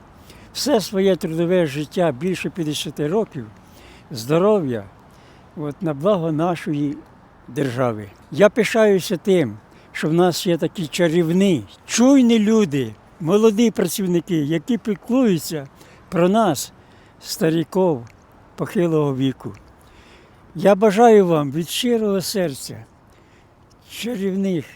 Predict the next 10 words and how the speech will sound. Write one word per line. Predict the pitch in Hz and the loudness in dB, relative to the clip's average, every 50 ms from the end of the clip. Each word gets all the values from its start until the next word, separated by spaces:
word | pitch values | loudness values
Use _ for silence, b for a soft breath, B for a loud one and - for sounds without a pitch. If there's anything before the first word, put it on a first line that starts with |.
| 220 - _ | -20 -18 _
креативності, | - 220 254 226 233 214 - - - 240 240 214 190 170 147 135 - - - - - 123 - - | -6 0 2 4 4 2 2 -2 -2 0 0 0 -2 -4 -6 -8 -10 -10 -12 -12 -14 -16 -14 -10
обольстительності, | - 185 185 185 226 226 196 - - - - 262 240 220 175 - 190 156 151 139 135 135 120 - - - - 127 123 117 - _ _ _ B B B B B B B B | -8 -6 -4 -2 -2 -2 -2 -4 -6 -4 -2 0 0 0 0 -2 -4 -4 -2 -2 -4 -4 -6 -6 -8 -10 -10 -12 -14 -16 -18 _ _ _ B B B B B B B B
великого | 175 127 170 208 220 247 247 - - 208 202 202 202 175 | -6 -2 0 2 2 2 2 0 0 0 0 0 0 -2
сімейного | - - 214 202 208 220 220 214 208 208 190 196 196 | -2 -4 -2 0 0 0 0 0 0 0 0 0 0
щастя, | 160 - - - 208 190 170 151 131 - - - 143 123 117 | 0 -2 -2 0 2 2 2 0 -2 -6 -10 -12 -12 -14 -14
що | - - - 175 | -12 -10 -6 -4
ви | 180 202 190 | -2 -4 -4
піклуєтесь | - - 160 135 - - 226 247 233 208 175 - - 151 123 - - - - b b b b b b | -4 -6 -10 -10 -8 -6 -4 -2 -2 -2 -2 -4 -6 -8 -8 -8 -10 -14 -16 b b b b b b
про | - 156 160 | -2 -2 0
нас, | 170 190 190 196 - - - - | 2 0 0 -2 -4 -8 -14 -16